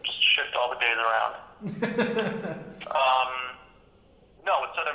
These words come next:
Speaker 1: Bastards, we're, uh, now that the third arc is kind of taking shape, I can, you know, I'm, I'm on the, you know, phone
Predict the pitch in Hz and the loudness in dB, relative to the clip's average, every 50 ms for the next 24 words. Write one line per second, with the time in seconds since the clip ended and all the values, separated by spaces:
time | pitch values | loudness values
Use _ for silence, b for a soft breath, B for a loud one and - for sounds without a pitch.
0 | 143 139 135 135 - - 135 120 - - - - 117 117 113 110 110 110 107 - | 2 2 2 2 0 -4 -8 -8 -10 -12 -6 -2 0 0 2 2 0 0 -2 -4
1 | - - - 117 113 113 117 123 123 127 123 123 127 - - 156 151 135 135 123 | -8 -2 0 0 2 4 2 2 2 2 -2 -6 -6 -4 -4 -2 0 0 0 0
2 | 117 117 - - - 117 113 113 - 120 113 - - - - - 120 117 117 113 | 0 -2 -6 -4 -2 -2 -2 -2 -4 -6 -4 -2 0 2 2 4 4 2 2 0
3 | - - - 117 113 - - 110 107 107 - - 139 123 - - - - - - | -2 -2 -2 -2 -2 -2 -6 -8 -10 -12 -4 0 0 2 2 0 0 -2 -6 -12
4 | - - - - - - - - - - - - 135 131 127 127 127 123 117 120 | -16 -16 -14 -14 -16 -12 -12 -12 -10 -4 -2 2 2 2 2 2 0 0 0 2
5 | 123 123 120 120 120 - 123 117 117 117 117 117 113 - - - - 120 110 - | 2 2 2 0 2 2 2 2 2 0 -2 -4 -4 -8 -14 -14 -10 -6 -6 -6
6 | - - - - - - 127 | -6 -8 -14 -8 -4 -2 -2